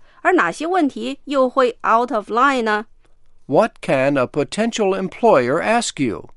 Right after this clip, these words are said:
Speaker 2: It's fair enough for an interviewer to inquire about your job history and education, yet questions about your age, religion, and political views are way out of line.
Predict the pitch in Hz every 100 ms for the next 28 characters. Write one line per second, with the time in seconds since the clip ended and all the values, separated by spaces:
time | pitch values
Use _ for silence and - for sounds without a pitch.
0 | - _ - _ _ _ - 110 - -
1 | 127 196 202 120 151 175 - 120 117 113
2 | 117 160 160 107 120 113 107 98 113 104
3 | 104 - 147 135 143 156 117 113 107 120
4 | 110 92 110 160 120 101 147 - - 87
5 | 104 147 107 101 104 101 98 190 170 -
6 | 101 104 - - - - 196 185 - -
7 | - 175 - 240 247 233 190 185 165 165
8 | - 147 139 175 196 - - 180 165 156
9 | 175 202 226 127 170 220 160 156 262 247
10 | 143 104 107 104 104 123 - - - 120
11 | 120 123 185 226 156 117 113 110 151 233
12 | 170 76 67